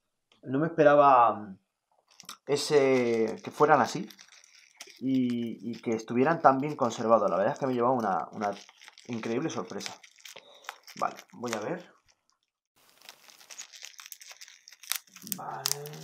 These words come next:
a ver. ¡Guau! Oh, sí, sí, sí, sí. Este es uno de los que más me interesaba.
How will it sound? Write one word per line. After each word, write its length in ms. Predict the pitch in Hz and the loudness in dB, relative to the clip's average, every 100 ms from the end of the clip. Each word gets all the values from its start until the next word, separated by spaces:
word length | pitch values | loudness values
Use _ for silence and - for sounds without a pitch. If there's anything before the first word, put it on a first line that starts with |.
| - - _ | -18 -20 _
a 300 | 135 131 127 | -20 -18 -18
ver. 360 | 131 135 135 - - _ _ _ _ _ | -18 -20 -20 -20 -20 _ _ _ _ _
¡Guau! 160 | - - - - - _ _ - _ _ - | -12 -10 -10 -14 -20 _ _ -20 _ _ -14
Oh, 720 | 110 110 110 104 101 95 95 | -8 -6 -2 -2 -4 -8 -12
sí, 260 | - - - - 95 | -16 -16 -18 -20 -20
sí, 280 | - 98 110 | -20 -18 -18
sí, 320 | - 123 135 | -14 -12 -12
sí. 1120 | - 165 160 165 165 165 165 165 160 165 165 _ _ _ _ _ _ _ _ _ _ _ _ | -14 -12 -10 -8 -8 -8 -10 -12 -12 -14 -16 _ _ _ _ _ _ _ _ _ _ _ _
Este 540 | 131 123 - 117 110 110 | -8 -8 -8 -6 -4 -4
es 360 | 107 - - _ _ _ | -10 -14 -18 _ _ _
uno 340 | 131 127 113 107 | -8 -6 -6 -6
de 60 | |
los 120 | 104 | -8
que 100 | - | -8
más 120 | 107 95 | -10 -10
me 80 | |
interesaba. 640 | 92 92 87 90 85 - | -12 -14 -14 -14 -14 -20